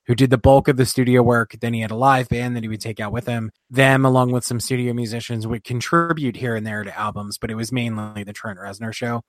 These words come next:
After this album, he teamed up with Atticus Ross, and since then, Nine Inch Nails has been a collaborative project between the two people. And that's what it's continued as,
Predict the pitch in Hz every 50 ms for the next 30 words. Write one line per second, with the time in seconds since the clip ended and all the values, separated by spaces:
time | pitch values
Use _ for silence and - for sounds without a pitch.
0 | _ - - 139 143 147 - 151 147 139 139 - - 147 147 147 151 156 156 143
1 | _ - 131 117 - 127 127 123 120 117 - - 120 113 - - 113 110 110 -
2 | - 113 - - 110 117 120 127 131 - - - _ _ _ _ _ - 123 120
3 | 113 107 107 107 104 - - 147 143 127 117 - - 135 131 131 127 123 123 117
4 | 117 113 113 107 - - 117 110 107 107 110 113 107 107 107 104 107 - - 113
5 | 110 104 101 107 110 101 101 95 - - 107 101 107 98 104 101 98 - - 117
6 | 113 - - 107 101 98 98 98 - - - 113 98 - 98 95 - - - -
7 | - 147 139 131 131 123 120 - 127 123 113 - - - 117 107 117 123 110 110
8 | 110 110 107 107 107 -